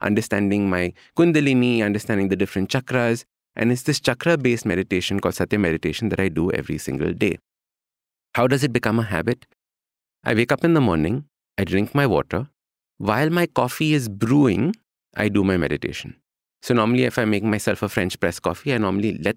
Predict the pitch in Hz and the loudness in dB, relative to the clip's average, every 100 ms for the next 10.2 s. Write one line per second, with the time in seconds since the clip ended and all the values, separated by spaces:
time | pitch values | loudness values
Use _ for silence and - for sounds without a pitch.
0 | _ 131 - 98 - 107 - - 95 - | _ -6 -2 -4 -2 -4 -4 -2 -2 -4
1 | - 98 87 87 82 - _ _ _ _ | -6 -2 0 2 0 -2 _ _ _ _
2 | 107 98 90 85 - 90 - 87 82 107 | -2 2 2 0 -2 -6 -2 -2 0 -2
3 | 147 120 107 92 104 101 123 127 - 85 | -2 -2 -2 0 -2 -2 -4 -4 -2 -4
4 | 80 95 80 71 - 64 - - _ _ | -4 -4 -2 -4 -6 -10 -12 -20 _ _
5 | _ - 147 151 202 160 131 143 147 139 | _ -2 0 4 4 4 2 0 0 2
6 | 120 117 120 101 92 98 92 92 95 85 | 2 2 0 2 0 0 -2 0 0 0
7 | 80 80 - - 82 76 - - 65 _ | 0 -2 -6 -10 -6 -4 -6 -8 -14 _
8 | _ _ _ _ _ - 107 104 110 104 | _ _ _ _ _ -2 0 2 2 0
9 | - _ - 123 127 139 127 98 104 98 | -6 _ -2 2 2 2 0 -2 0 0
10 | 98 95 | 0 -2